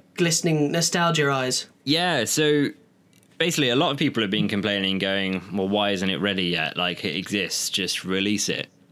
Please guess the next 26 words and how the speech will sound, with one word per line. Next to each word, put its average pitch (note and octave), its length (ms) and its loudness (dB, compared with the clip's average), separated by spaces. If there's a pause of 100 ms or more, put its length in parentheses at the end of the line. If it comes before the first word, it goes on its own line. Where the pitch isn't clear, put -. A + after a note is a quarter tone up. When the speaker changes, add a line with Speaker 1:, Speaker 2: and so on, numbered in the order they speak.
(360)
Speaker 2:
Well, A2+ 380 0 (1000)
that C#3+ 140 2
was D3 220 2
two - 240 0
thousand C3 320 2
and G#2+ 100 0
four. F#2 400 0
It F#2+ 60 0
was, G2 180 -2
like A#2+ 160 0
we G#2+ 80 0
said, F#2+ 200 -2
it's - 120 -6
fourteen A#2 460 0
years G#2+ 220 0
ago F2 240 -2
this E2 160 -6
game F2+ 260 -4
was F2 120 -4
released. F2+ 360 -2 (280)
Speaker 1:
<laughs> - 220 -16
Speaker 2:
Shit's - 380 0
changed. D3 800 0
<laughs> G3 160 2
Like, A#3+ 180 2
Speaker 1:
Yeah. E3+ 380 2